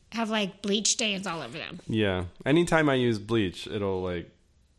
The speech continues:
Speaker 2: I'll, I'll spill a bit of it, and then, like, the bottoms of my pants are all bleached a little bit.
Speaker 1: See, so you can't use it on everything.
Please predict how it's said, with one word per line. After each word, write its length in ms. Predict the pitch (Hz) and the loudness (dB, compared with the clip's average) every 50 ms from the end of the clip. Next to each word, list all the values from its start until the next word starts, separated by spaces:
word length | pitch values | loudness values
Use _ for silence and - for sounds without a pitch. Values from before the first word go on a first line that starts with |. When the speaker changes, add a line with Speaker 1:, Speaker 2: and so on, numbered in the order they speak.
| _ _ - - | _ _ -8 -4
Speaker 2:
I'll, 320 | 110 101 95 87 90 - _ _ _ _ _ _ _ _ _ _ _ _ _ _ _ - | -2 -2 -2 -2 -6 -10 _ _ _ _ _ _ _ _ _ _ _ _ _ _ _ -8
I'll 180 | - 107 98 90 | -6 -4 -4 -4
spill 400 | - - - - - 117 113 113 | -4 -6 -4 0 2 2 2 2
a 60 | 110 | 2
bit 200 | 104 120 120 113 | 2 2 2 4
of 160 | 120 117 120 127 | 2 2 0 -2
it, 140 | 120 - | -4 -4
and 180 | - 101 95 92 | -2 -4 -2 -2
then, 160 | 92 90 90 92 | -2 -2 -2 -4
like, 220 | 92 90 - - | -4 -6 -6 -8
the 80 | - 87 | -8 -4
bottoms 480 | 82 - 95 101 101 98 95 98 90 98 | 0 2 2 4 4 4 2 2 0 -2
of 120 | 87 87 | -4 -4
my 120 | 92 87 | -4 -4
pants 480 | 85 - - 104 95 95 98 95 - - | -4 -4 -4 -4 -2 -2 -2 -4 -6 -6
are 120 | 98 98 95 | -4 -2 -2
all 140 | 95 92 90 | -2 -2 -4
bleached 540 | 92 98 101 104 101 101 - - - - - | -4 -4 -4 -4 -6 -8 -10 -14 -16 -14 -12
a 40 | 104 | -10
little 200 | 101 104 98 101 | -10 -8 -8 -8
bit. 260 | 98 104 104 101 104 - - _ _ _ _ _ _ _ _ _ _ - - | -8 -8 -10 -10 -12 -14 -18 _ _ _ _ _ _ _ _ _ _ -20 -12
Speaker 1:
See, 160 | - - 254 | -6 -4 -4
so 80 | 220 262 | -2 -2
you 120 | 277 262 | -2 -2
can't 180 | - 294 302 294 | -2 -2 -2 0
use 120 | 254 247 | 0 0
it 80 | 226 214 | 0 0
on 160 | 196 196 180 - | -2 -4 -4 -6
everything. 760 | - 202 190 175 190 185 151 - - - 208 - - - 254 | -4 -4 -4 -4 -6 -8 -8 -10 -10 -12 -16 -18 -18 -20 -20